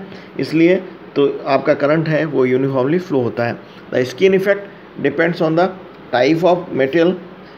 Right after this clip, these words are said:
फ्रीक्वेंसी, diameter of the conductor and shape of the conductor। क्या चार चीज़ों पर निर्भर करता है। स्किन इफेक्ट स्टैंडर्ड कंडक्टर में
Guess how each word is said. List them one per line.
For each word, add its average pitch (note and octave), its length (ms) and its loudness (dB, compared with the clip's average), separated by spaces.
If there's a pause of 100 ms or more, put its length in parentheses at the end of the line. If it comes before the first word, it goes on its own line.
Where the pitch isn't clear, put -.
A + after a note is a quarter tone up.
(220)
फ्रीक्वेंसी, D3 840 0 (500)
diameter D#3 460 4
of E3+ 220 2
the D#3+ 160 2
conductor E3 400 0
and C#3+ 440 -6
shape C#3+ 220 0
of C#3 180 -4
the E4 80 2 (360)
conductor। B2 400 -4 (220)
क्या C3 100 -2
चार C#3 220 0
चीज़ों C#3 240 0
पर D3 160 0
निर्भर C3 260 0
करता B2+ 260 -2
है। - 600 -4
स्किन G#3 300 0
इफेक्ट - 680 0
स्टैंडर्ड F#3 480 2
कंडक्टर D#3+ 400 0
में E3 220 -2